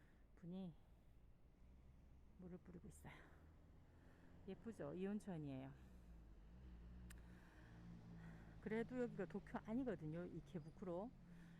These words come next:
이케부쿠로인데 부지가 이만한 온천을 하자면, 음... 돈 많으신가 봐요.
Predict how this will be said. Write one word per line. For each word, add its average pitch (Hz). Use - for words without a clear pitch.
이케부쿠로인데 170
부지가 202
이만한 160
온천을 165
하자면, 143
음... 143
돈 190
많으신가 139
봐요. -